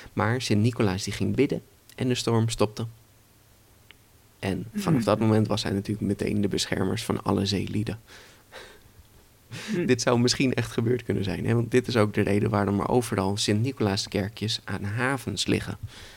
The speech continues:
Speaker 2: Mhm.
Speaker 1: Ja, en dat is natuurlijk de reden dat Sint-Nicolaas met een stoomboot komt.
Speaker 2: Oh, ja.
Speaker 1: Dus ja, dat is
Speaker 2: Oh,
Speaker 1: meneer
Speaker 2: wauw.
Speaker 1: Sint-Nicolaas, Sint-Niclas.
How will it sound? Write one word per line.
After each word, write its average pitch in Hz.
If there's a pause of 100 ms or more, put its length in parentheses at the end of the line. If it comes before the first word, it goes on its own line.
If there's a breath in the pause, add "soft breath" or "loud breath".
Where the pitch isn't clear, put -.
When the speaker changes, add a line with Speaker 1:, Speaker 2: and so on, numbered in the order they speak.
(540 loud breath)
Speaker 2:
Mhm. 139
Speaker 1:
Ja, 131
en 92
dat 104
is 120
natuurlijk 110
de 110
reden 110
dat -
Sint-Nicolaas 95
met 104
een -
stoomboot -
komt. - (1600 loud breath)
Speaker 2:
Oh, 143
ja. 113 (100)
Speaker 1:
Dus 107
ja, 131 (460 loud breath)
dat 143
is 95
Speaker 2:
Oh, -
Speaker 1:
meneer 110
Speaker 2:
wauw. 101
Speaker 1:
Sint-Nicolaas, 110
Sint-Niclas. 104